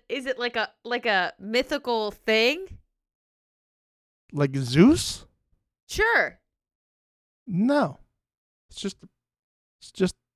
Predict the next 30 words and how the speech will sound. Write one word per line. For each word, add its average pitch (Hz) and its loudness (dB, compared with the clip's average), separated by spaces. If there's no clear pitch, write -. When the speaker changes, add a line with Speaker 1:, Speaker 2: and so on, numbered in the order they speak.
Speaker 2:
a 180 -10
person - -2
holding - 0
Speaker 1:
But - 2
what 277 2
Speaker 2:
the 226 0
Speaker 1:
is 302 -4
a 226 -4
Speaker 2:
thing. - -6
Speaker 1:
Grammy 302 -8
then? 127 -8
Like, 262 -6
I 285 -4
know 294 -8
a 311 -8
Grammy 294 -6
is 247 -12
a, 262 -10
an 220 -8
award, 233 -4
Speaker 2:
A - 4
Speaker 1:
but 127 -4
is 226 -8
it 247 -6
Speaker 2:
gramophone? 196 4
Speaker 1:
Oh. 190 -18
What 277 0
is 370 -2
it? 339 -6
<laughs> - 2